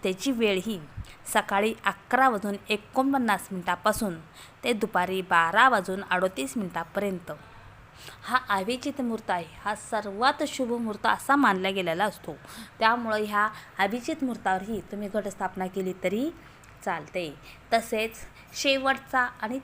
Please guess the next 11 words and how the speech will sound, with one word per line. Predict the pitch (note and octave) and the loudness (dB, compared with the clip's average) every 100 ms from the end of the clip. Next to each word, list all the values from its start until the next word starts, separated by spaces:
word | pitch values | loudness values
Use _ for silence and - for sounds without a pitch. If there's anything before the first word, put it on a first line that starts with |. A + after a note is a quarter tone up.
| - | -8
तिसरा | B3 - - G3 | -8 -2 -2 0
शुभ | B3+ | -2
मुहूर्त | A3 G#3+ - F#3+ - - - - | -2 -4 -4 -6 -6 -18 -20 -14
हा | - A3+ | 0 2
म्हणजे | A3+ G3+ G3 G#3+ - - - - | 2 -2 -4 -6 -14 -20 -20 -8
की | C#4+ | -2
दुपारी | D#4 A#3 A#3 G3 G#3 | 2 2 2 2 0
बारा | G3+ G#3 F3+ G3 C#4+ | 2 4 4 6 4
वाजून | A#3 G#3 F3 G3 G#3 | 6 2 2 -6 -2
अडोतीस | F#3 F#3 G3+ - D#4 | 0 2 2 0 0
मिनिटापासून | B3 F#3+ F#3 - A3+ G#3+ A3 D#3+ | 0 0 -4 0 -2 0 -6 -8